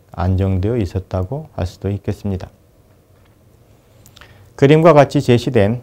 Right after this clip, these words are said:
일 인당 자본 사용량 증가율인 점선은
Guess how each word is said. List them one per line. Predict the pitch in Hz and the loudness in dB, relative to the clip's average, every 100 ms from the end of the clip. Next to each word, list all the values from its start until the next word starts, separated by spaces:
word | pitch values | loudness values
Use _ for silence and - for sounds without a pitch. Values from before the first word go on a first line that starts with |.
| - | -6
일 | 98 | -2
인당 | 107 113 113 110 | 0 2 2 0
자본 | - 98 101 110 | -2 0 0 0
사용량 | 110 113 110 110 110 104 | -2 -4 -2 0 0 -2
증가율인 | - 95 98 104 110 92 90 131 127 | -4 -4 -4 -2 -2 0 -2 -4 -6
점선은 | - 87 90 107 90 151 | -6 -6 -4 -4 -4 -4